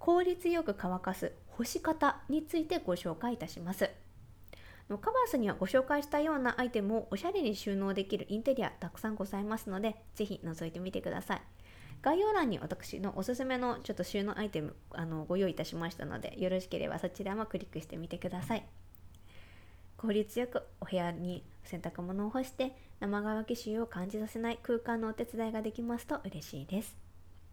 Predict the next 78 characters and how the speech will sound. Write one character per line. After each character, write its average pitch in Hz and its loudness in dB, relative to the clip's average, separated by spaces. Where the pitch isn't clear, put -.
カ 196 2
バ 247 12
ー 311 8
ス 330 2
ラ 330 6
ジ 320 4
オ 294 8
で 285 8
は、 294 6
イ 226 2
ン 226 2
テ 247 6
リ 220 4
ア 208 6
や 262 4
生 220 2
活 311 2
に 320 2
関 320 8
す 320 0
る 320 6
質 285 -2
問 269 6
を 330 2
募 180 0
集 185 -2
し 190 -4
て 214 0
い 220 2
ま 269 6
す。 294 -4
例 392 8
え 392 8
ば、 349 6
六 214 4
畳 233 6
ワ 220 6
ン 220 4
ル 233 6
ー - 4
ム 202 4
に 233 0
お - 0
す - -4
す 226 -2
め 233 4
の 240 4
ベ 262 6
ッ 269 2
ド 233 4
は？ 277 4
ソ 226 2
フ 226 -4
ァ 220 4
ー 214 4
や 208 4
テ 208 2
ー 208 2
ブ 220 2
ル 226 6
で 254 4
こ 175 -2
ん 180 -2
な 180 -2
悩 202 0
み 262 2
が 262 4
あ 277 6
る 320 4
の 349 2
だ 339 4
け 330 4
れ 320 8
ど、 285 8
な 311 4
ど 302 6
な 311 6
ど、 320 4